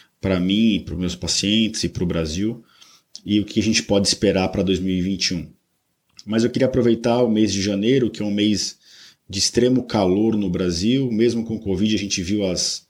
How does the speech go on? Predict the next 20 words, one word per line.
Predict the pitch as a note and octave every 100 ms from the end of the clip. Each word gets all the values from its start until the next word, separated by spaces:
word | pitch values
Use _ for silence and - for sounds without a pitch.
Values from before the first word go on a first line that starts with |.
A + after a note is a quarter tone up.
| _ _ - _ _ _ _ -
praias | G2+ F#2+ F2
cheias, | - - G#2 A#2 A2+ - - _ _ _ _ _ _ _
pra | G#2 G#2 G#2+ G2+ F#2+ F2+ E2+ D#2 - -
trazer | G#2+ G#2+ A2
pra | B2 A#2+
vocês | G#2 G2 - B2 B2 A#2
algumas | G2+ A2 G#2
informações | G#2+ - A2 A2 - A#2+ A#2+
sobre | C3 B2+
os | B2
cálculos | - A#2+ A#2+ C3
renais, | D#3+ C#3 A2 A2+
que | -
tem | B2
uma | A#2
alta | G2+ A2 A#2 -
prevalência | B2 B2 A2+ A2 A#2+ -
nessa | A#2 A2+ A#2 G2+
época, | G2+ - - - - _ -
tá? | G2+ A2+